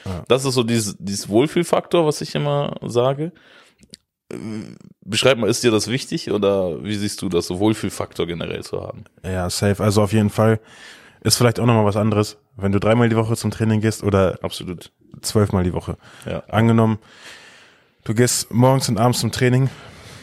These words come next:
Speaker 1: bist eine halbe Stunde vor dem Training, eine halbe Stunde nach dem Training
Speaker 2: Ja.
Speaker 1: da, dann verbringst du den Großteil des Tages im Gym. Dementsprechend sollte man sich da schon wohlfühlen.
Speaker 2: Ja.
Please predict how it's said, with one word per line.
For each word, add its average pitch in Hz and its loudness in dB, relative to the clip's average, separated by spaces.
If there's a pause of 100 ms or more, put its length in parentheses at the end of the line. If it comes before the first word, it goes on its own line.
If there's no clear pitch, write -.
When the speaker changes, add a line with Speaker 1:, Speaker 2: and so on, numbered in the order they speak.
(480)
Speaker 1:
bist - 0 (140)
eine 107 0
halbe 113 4
Stunde 110 0
vor 117 2
dem 113 2
Training, 110 0
eine 101 2
halbe 101 2
Stunde 101 0
nach 104 2
dem 107 -2
Training 92 2
Speaker 2:
Ja. 90 0
Speaker 1:
da, 98 0 (420)
dann 95 0
verbringst 101 2
du 98 -8
den 98 2
Großteil 107 2
des 95 -2
Tages 104 0
im 90 -2
Gym. 110 2
Dementsprechend 98 2
sollte 98 0
man 95 0
sich 95 -6
da 98 -2
schon 95 -4
wohlfühlen. 98 0 (520)
Speaker 2:
Ja. 92 0